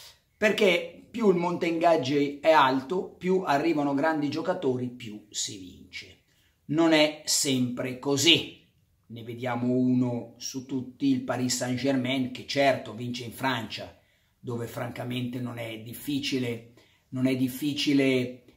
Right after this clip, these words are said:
emergere con quella qualità della rosa contro squadre francamente molto inferiori.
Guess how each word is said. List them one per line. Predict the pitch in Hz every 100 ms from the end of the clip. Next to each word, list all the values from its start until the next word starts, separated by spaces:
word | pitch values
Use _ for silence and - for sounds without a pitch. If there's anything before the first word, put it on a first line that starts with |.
| -
emergere | 151 151 139 135 135 - 139 131 127
con | - 135 127 123
quella | 131 123 123 123 117 117 -
qualità | 127 120 117 123 120
della | 123 127
rosa | 131 120 113 -
contro | - 120 123
squadre | 123 - 113 113 110 110 110
francamente | - 123 113 107 117 113 110 104
molto | 107 107 110 104 98
inferiori. | 98 95 - 98 95 95 92 90